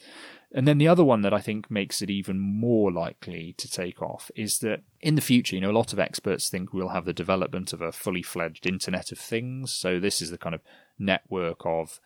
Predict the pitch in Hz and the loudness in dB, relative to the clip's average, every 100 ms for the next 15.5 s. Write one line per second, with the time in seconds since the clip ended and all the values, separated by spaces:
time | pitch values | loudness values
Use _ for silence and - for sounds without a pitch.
0 | _ - - 110 90 - 80 92 82 80 | _ -6 2 4 4 2 -2 -4 -6 -6
1 | - - - 82 82 80 - 95 - 90 | -6 -6 -2 -2 -4 -6 -2 -4 0 -2
2 | - - 87 87 82 90 85 87 85 82 | -2 -4 -4 -4 -2 -2 0 -2 -4 -2
3 | - 92 87 - 80 85 78 92 87 - | 0 0 0 -2 -4 -6 -4 -2 0 -2
4 | 80 - 82 78 - 87 85 85 85 85 | -2 -4 -6 -8 -8 -4 -2 -4 -6 -8
5 | - 90 80 78 - 98 90 82 - 87 | -8 -6 -6 -4 -2 0 0 -2 -4 -4
6 | 78 85 - - 101 92 92 92 87 95 | -2 -2 -4 -6 -4 -2 -2 -2 -2 -2
7 | 104 113 127 - - 82 78 - 92 - | -2 -4 -6 -6 -6 -4 -4 -4 -6 -4
8 | 92 90 90 90 90 - 92 90 85 - | -4 -4 -2 0 0 -2 -4 -4 -6 -8
9 | 87 82 - 76 78 78 - - - - | -6 -4 -4 -6 -8 -12 -16 -18 -18 -18
10 | - - 82 80 78 - 82 - - - | -12 -2 0 2 -2 -4 -10 -8 -8 -4
11 | 90 80 - 85 85 80 87 82 82 85 | -4 -4 0 0 0 -2 -2 -2 -4 -4
12 | 82 78 78 80 82 - 82 80 78 78 | -2 -2 -4 -6 -6 -6 -6 -6 -8 -6
13 | - 78 78 82 - - 82 80 82 82 | -4 -4 -4 -8 -6 0 0 0 0 0
14 | 85 90 90 95 92 - 98 104 - 90 | 0 -2 -2 -4 -2 -2 -4 -4 -6 -4
15 | - 95 - 98 127 | -4 -6 -8 -6 -6